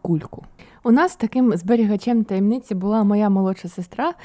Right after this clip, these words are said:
яка не могла ніяк фізично потрапити на паті і дуже хотіла знати стать раніше.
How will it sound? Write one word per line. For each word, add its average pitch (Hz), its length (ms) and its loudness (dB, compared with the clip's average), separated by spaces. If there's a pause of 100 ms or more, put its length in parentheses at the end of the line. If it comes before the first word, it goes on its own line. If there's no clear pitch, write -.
(180)
яка 220 320 4
не 226 220 4
могла 208 380 6
ніяк 180 380 4
фізично 175 420 -2
потрапити 175 460 -4
на 180 100 4
паті 262 380 2
і 202 100 2
дуже 233 260 2
хотіла 196 400 -2
знати 185 300 -4
стать 202 340 -6 (300)
раніше. 175 520 4